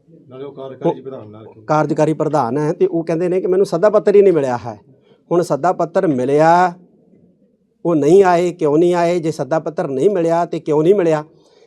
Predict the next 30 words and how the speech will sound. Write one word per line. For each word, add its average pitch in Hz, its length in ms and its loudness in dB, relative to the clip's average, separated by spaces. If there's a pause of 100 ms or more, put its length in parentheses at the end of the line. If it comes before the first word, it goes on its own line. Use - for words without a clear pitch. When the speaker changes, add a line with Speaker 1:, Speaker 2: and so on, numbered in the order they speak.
Speaker 2:
ਪਹਿਲੀ 220 240 0
ਗੱਲ 220 120 -2
ਤਾਂ 226 140 2
ਉਹਨਾਂ 214 260 0
ਨੂੰ 220 120 0
ਸੱਦਣਾ 180 300 -2
ਹੀ 214 60 2
ਜਿਹੜਾ 196 160 -2
ਹੈ 190 80 0
ਉਹ 190 80 -2
ਵਾਜਬ 143 320 -4
ਨਹੀਂ 131 180 -6
ਸੀ। 143 120 -14
ਚਲੋ 240 220 -2
ਮੰਨ 220 220 2
ਲਓ 220 100 2
ਕਿ 214 120 -2
ਸੱਦ 151 220 -4
ਲਿਆ 165 180 -2
ਕਿ 170 120 -8
ਭਰਤੀ 156 280 -6
ਸ਼ੁਰੂ 175 220 -6
ਕਰਨੀ 151 340 -6
ਆ, 151 80 -2
ਉਹਨਾਂ 147 180 -4
ਦਾ 147 80 -6
ਸਹਿਯੋਗ 139 500 -6
ਲੈਣਾ, 139 240 -4
ਸੱਦ 196 240 0
ਲਿਆ। 160 220 0